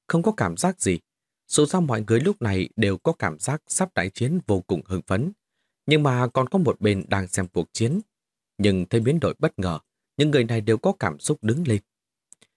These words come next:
Đại quân vừa đi, những người này thập phần hưng phấn, ao ao trào phúng, lao vào đám người vừa rồi rời đi.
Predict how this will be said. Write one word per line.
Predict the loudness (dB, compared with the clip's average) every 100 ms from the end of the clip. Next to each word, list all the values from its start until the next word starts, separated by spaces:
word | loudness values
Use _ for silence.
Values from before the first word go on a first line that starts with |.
| _ -2
Đại | 0
quân | 2 2 2
vừa | 0
đi, | 0 -2 -2 -4 _ _ -2
những | 0
người | 2
này | 0 -2
thập | -4 -2
phần | -2 0
hưng | 0 -2
phấn, | 0 -2 -2 -6 _ -2
ao | 0 0
ao | -2 0 -2 -2
trào | -4 -2
phúng, | 0 0 -2 _ _ 0
lao | 2 4
vào | 0
đám | 0 0
người | 2 0 0
vừa | -2
rồi | 0 -2
rời | -2 -4
đi. | 0 0